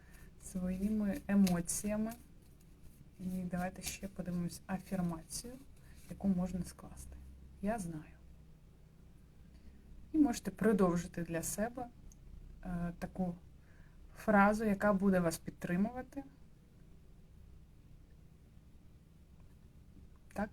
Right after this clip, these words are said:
як ви хочете. «Я знаю», і продовжіть цю фразу.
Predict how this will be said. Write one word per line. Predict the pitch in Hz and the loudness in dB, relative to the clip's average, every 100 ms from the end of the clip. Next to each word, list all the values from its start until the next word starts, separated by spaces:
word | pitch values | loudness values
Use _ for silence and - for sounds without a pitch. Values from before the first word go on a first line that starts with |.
| - | -6
як | 180 - | -6 -4
ви | 180 | -6
хочете. | 185 156 - - 185 | -6 -12 -12 -14 -4
«Я | 180 285 | 0 2
знаю», | 247 175 175 226 - - - | 4 2 2 -4 -8 -20 -12
і | 247 285 | -2 -2
продовжіть | - 185 185 196 196 - | 0 0 2 0 -2 -6
цю | - - | -6 -4
фразу. | 175 - 165 165 | -4 -4 -6 -8